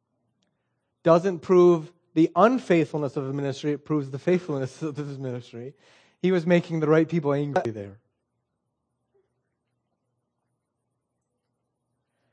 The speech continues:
So this is what I, I want for you guys. I assume you, uh, Fort folks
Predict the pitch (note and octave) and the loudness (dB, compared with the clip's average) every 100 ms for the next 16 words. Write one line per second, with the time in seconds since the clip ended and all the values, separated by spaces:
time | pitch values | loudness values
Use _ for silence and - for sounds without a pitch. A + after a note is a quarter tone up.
0 | _ _ _ - E3 F3+ G#3 F3 F3 F3 | _ _ _ -2 0 4 4 6 2 2
1 | D#3 D#3 - D#3+ G3+ C3 G#2+ A#2+ C#3+ _ | 0 -2 0 -2 0 0 -2 -10 -16 _
2 | _ _ _ _ _ - C3+ B2+ - D3+ | _ _ _ _ _ -10 -10 -8 -6 -4
3 | D3 D3 D3 C#3+ D3 D3 C#3+ C3+ C#3 - | -4 -2 -2 0 -2 -6 -6 -6 -8 -6
4 | D#3+ D3+ D3+ D3+ - - C#3+ C3 E3 - | 2 4 4 0 -10 -2 2 2 -2 -8
5 | - - | -20 -18